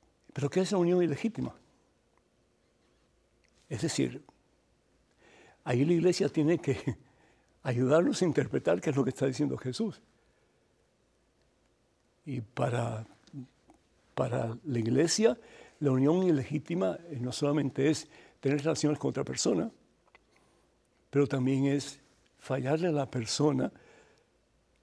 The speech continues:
desde el punto de vista de responsabilidad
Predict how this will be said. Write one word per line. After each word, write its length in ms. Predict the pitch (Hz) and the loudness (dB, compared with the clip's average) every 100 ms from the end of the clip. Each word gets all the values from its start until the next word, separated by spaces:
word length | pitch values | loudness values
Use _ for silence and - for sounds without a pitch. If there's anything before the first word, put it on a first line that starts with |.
| _ _ _ | _ _ _
desde 240 | 131 113 | -8 -6
el 80 | 120 | -8
punto 360 | 110 151 135 147 | -2 -2 0 0
de 60 | |
vista 320 | 131 139 - 139 | 0 0 -2 -4
de 160 | 127 | -4
responsabilidad 1120 | 117 156 - 127 113 135 135 127 120 120 151 | -4 -4 -4 -8 -6 -6 -4 -4 -4 -4 -6